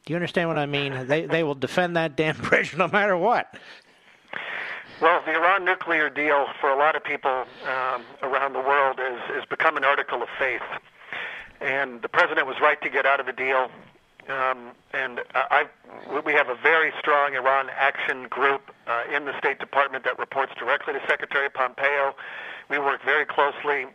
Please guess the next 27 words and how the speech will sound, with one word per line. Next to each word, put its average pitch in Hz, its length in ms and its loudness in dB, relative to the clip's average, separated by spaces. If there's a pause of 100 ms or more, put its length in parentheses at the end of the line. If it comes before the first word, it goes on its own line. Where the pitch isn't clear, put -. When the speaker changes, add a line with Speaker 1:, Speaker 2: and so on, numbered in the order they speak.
(120)
Speaker 2:
uh, 120 240 -4
across 143 400 2
the 139 120 -6
State 151 180 0
Department 143 340 0
with 123 120 -10
a 131 60 -2
range 135 260 -2
of 123 100 -4
offices 139 580 -2
and 117 120 -10
with 120 100 -8
the 113 60 -6
White 143 240 0
House 143 300 2
and 117 100 -10
D 143 160 0
O 143 100 2
D. 147 360 -4 (1000)
And 135 300 -2
there 147 160 4
is 131 100 -2
a, 165 120 -6
there 139 200 2
is 120 80 -4
a, 127 840 -6
a, 135 40 -4